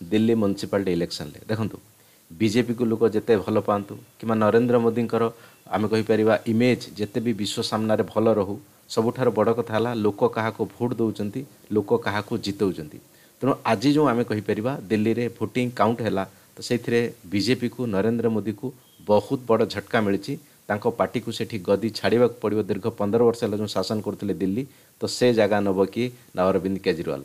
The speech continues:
କେତେ vote ପାଇଛନ୍ତି, କ'ଣ details କଥା ହେବେ ଭିଡ଼ିଓରେ। ଦେଖିପାରୁଥିବେ ଏନ୍ ଡି ଟି ଭି article, Delhi Municipality election result, life update, Aam Aadmi Party wins ଦ civic poll,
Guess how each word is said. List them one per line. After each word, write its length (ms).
କେତେ 200
vote 240
ପାଇଛନ୍ତି, 320
କ'ଣ 240
details 340
କଥା 240
ହେବେ 140
ଭିଡ଼ିଓରେ। 320
ଦେଖିପାରୁଥିବେ 440
ଏନ୍ 80
ଡି 60
ଟି 120
ଭି 80
article, 340
Delhi 320
Municipality 560
election 400
result, 400
life 320
update, 340
Aam 240
Aadmi 220
Party 280
wins 240
ଦ 60
civic 420
poll, 200